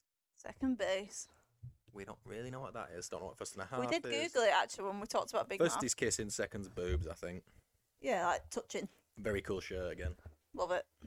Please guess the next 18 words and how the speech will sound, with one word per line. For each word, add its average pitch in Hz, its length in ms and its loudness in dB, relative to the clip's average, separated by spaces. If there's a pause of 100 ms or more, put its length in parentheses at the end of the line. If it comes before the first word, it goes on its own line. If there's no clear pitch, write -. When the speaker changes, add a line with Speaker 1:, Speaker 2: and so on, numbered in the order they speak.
(1200)
Speaker 2:
Ooh, 143 320 6
I 107 60 0
think 151 200 2
this 139 140 -2
is 131 140 0
my 135 220 2
fact. 143 400 -2
I 123 40 0
think 123 100 -2
we're 123 80 -8
coming 139 140 -2
up 123 60 -8
to - 100 -8
my 123 220 2
fact - 400 -4
that 143 140 -4
I 123 40 -8
know. 104 200 -6